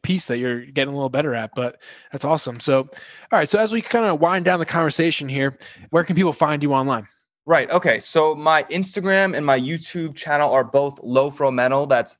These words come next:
Speaker 2: L O F R O Mental. I bet you guys know how to spell that. Both of them.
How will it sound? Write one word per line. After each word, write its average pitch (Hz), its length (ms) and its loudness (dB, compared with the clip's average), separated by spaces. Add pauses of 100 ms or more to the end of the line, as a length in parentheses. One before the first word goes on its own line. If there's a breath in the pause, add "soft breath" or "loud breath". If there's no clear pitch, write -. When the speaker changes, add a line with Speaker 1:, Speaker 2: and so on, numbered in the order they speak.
Speaker 2:
L 143 300 2
O 131 260 2
F 127 300 0
R 120 260 2
O 120 400 0 (200)
Mental. 127 580 -2
I 104 80 -4
bet 71 120 -18
you 95 80 -14
guys 104 160 -6
know 107 60 -10
how 80 60 -8
to - 40 -12
spell - 160 -6
that. - 140 -4 (240 loud breath)
Both 160 240 2
of 160 60 -12
them. 156 320 0